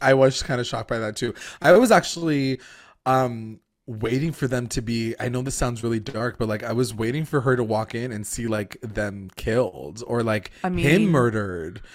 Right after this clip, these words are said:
Speaker 1: Like, maybe even, like,
Speaker 2: Someone
Speaker 1: Alice
Speaker 2: should have been murdered.
Speaker 1: bawling. Like, it's just very, like, it's like what you say all the time. Such, such, such,
Speaker 2: There's
Speaker 1: such
Speaker 2: no
Speaker 1: low
Speaker 2: stakes.
Speaker 1: stakes.
Speaker 2: Yeah.
Speaker 1: They're like, "Everyone's fine."
Speaker 2: Yeah.
Speaker 1: Like, there's a, literally a serial killer that you've been chasing for the last two seasons.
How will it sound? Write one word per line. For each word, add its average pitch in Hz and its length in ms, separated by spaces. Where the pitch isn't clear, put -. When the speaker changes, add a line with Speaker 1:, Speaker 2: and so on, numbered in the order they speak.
Speaker 1:
Like, 135 180
maybe 143 280
even, 156 220
like, 143 140
Speaker 2:
Someone 240 360
Speaker 1:
Alice 220 140
Speaker 2:
should 190 100
have 180 100
been 175 80
murdered. 160 480
Speaker 1:
bawling. 110 280
Like, 143 220
it's 156 240
just 175 200
very, 156 220
like, 160 180
it's - 80
like 190 120
what 190 220
you 220 160
say 185 160
all 131 160
the 131 80
time. 120 400
Such, - 360
such, 123 280
such, - 420
Speaker 2:
There's 208 120
Speaker 1:
such - 60
Speaker 2:
no 208 80
Speaker 1:
low 269 60
Speaker 2:
stakes. 247 500
Speaker 1:
stakes. 131 560
Speaker 2:
Yeah. 196 580
Speaker 1:
They're 135 160
like, 131 280
"Everyone's 143 360
fine." 101 440
Speaker 2:
Yeah. 220 140
Speaker 1:
Like, 277 100
there's 165 140
a, 170 60
literally 202 380
a 180 40
serial 180 300
killer 131 160
that 120 180
you've 117 80
been 120 100
chasing 131 380
for 117 80
the 110 60
last 110 260
two 190 160
seasons. 113 560